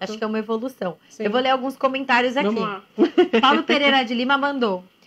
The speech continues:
Speaker 1: "Sempre comprei livros pra leitura do casal quando tivermos nossos filhos."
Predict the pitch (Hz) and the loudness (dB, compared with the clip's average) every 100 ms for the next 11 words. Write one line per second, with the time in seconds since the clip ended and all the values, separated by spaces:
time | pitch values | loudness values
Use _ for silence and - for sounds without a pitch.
0 | _ _ 294 294 320 294 285 269 254 269 | _ _ -4 -2 -4 -4 -2 -2 -2 -6
1 | 269 254 247 247 247 247 254 247 254 233 | -6 -2 -2 -2 -4 -2 -2 -4 -4 -4
2 | 214 214 233 254 262 254 247 233 247 247 | 0 2 2 0 -2 -6 -6 -6 -4 -4
3 | 254 233 247 254 262 - - 202 180 165 | -6 -4 -4 -6 -16 -16 -10 -8 -8 -10
4 | 170 _ | -12 _